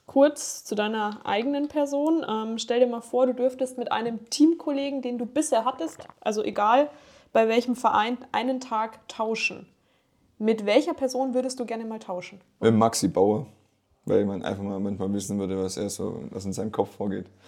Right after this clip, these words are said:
Speaker 2: <laughs>
Speaker 1: Schauen wir mal.
Speaker 2: <laughs>
Speaker 1: Bleiben wir jetzt einfach mal bei dieser Art der Fragen. Äh, was wäre, wenn's nach F C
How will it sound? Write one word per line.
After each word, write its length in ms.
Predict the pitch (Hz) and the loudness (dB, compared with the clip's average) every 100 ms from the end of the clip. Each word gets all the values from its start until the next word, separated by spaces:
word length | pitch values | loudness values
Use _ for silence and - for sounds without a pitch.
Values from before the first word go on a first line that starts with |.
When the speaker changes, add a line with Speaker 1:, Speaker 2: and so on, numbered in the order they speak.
| - _ 139 - | -20 _ -4 2
Speaker 2:
<laughs> 880 | 147 - - _ _ - - - - | 0 0 -20 _ _ -16 -16 -16 -10
Speaker 1:
Schauen 200 | 247 262 | -6 -4
wir 100 | 190 | -6
mal. 220 | 180 180 185 | -8 2 2
Speaker 2:
<laughs> 40 | - - 127 - - - - - - - - _ - - - - | 4 0 0 -10 -12 -12 -12 -20 -20 -20 -20 _ -20 -20 -20 2
Speaker 1:
Bleiben 280 | 214 214 269 | 8 8 6
wir 100 | 302 | 0
jetzt 120 | 277 | 0
einfach 180 | 254 262 | 2 2
mal 240 | 240 233 | 2 2
bei 120 | 220 208 | 0 2
dieser 300 | 277 311 - | 2 2 2
Art 200 | 262 302 | 0 0
der 80 | |
Fragen. 840 | 311 - 208 214 247 277 302 339 330 | -4 -4 0 2 2 0 0 0 -2
Äh, 180 | 220 220 202 | -4 -4 2
was 420 | 220 277 - 190 | 2 2 -4 -2
wäre, 580 | 190 202 277 302 311 330 | -2 0 0 0 -2 -4
wenn's 260 | 226 254 262 | -4 -6 -6
nach 120 | 233 | -8
F 220 | 247 - | -8 -8
C 120 | - | -12